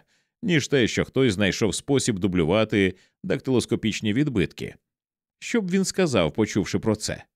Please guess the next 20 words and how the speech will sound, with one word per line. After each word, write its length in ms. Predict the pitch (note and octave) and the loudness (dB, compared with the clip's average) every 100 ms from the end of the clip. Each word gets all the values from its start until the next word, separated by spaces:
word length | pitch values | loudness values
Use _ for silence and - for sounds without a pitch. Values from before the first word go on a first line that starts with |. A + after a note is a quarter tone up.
| _ _ _ _ _ - | _ _ _ _ _ -10
«Я, 520 | G#2+ A2+ A2 G2+ G2 | -4 -2 0 -2 -4
я 360 | G2 F#2 G2 A2+ | -6 -8 -6 -4
не 140 | C3 | -4
знаю». 580 | C#3+ E3+ F3+ F#2+ - - - _ _ _ _ _ - | -4 -2 -2 -2 -8 -12 -16 _ _ _ _ _ -6
Вона 280 | F#2+ E3+ F3 | 0 2 2
відчайдушно 680 | D#3 - D3 C#3+ G3 E3+ B2+ | 2 2 2 2 -2 0 0
боролася 540 | C#3 E3 D#3+ D3+ D3+ | 2 2 2 0 0
за 140 | A#2+ | -2
повернення 580 | A2+ G2+ A#2+ B2+ A2+ G#2+ | -2 0 0 0 -2 -2
самовладання, 1000 | - G#2 G2 G#2 A2+ A#2+ E2+ C2+ B1 - - _ _ _ D#3 | -2 -2 -2 -2 -4 -4 -6 -6 -10 -14 -18 _ _ _ -4
за 160 | D#3+ | -2
те, 180 | D3+ B2 | 0 0
щоб 220 | - G#2 | 0 -2
випливти 720 | D2 A2+ A2 G#2+ E2+ A2+ G2+ | 0 0 2 0 2 2 2
з 60 | - | 2
шокової 560 | - F#2+ F#2+ F2+ F#2 | 0 0 0 2 2
хвилі, 520 | E2+ B2+ C#3+ D2+ C#2 - _ _ | 0 -2 0 0 -2 -6 _ _
що 180 | - G3 | -4 -2
захлиснула 640 | B2 G#2+ A2 - F2+ D2+ D2 | 0 -2 -2 -2 -4 -4 -4
її. 420 | E2 C#2+ D#2+ | -6 -8 -10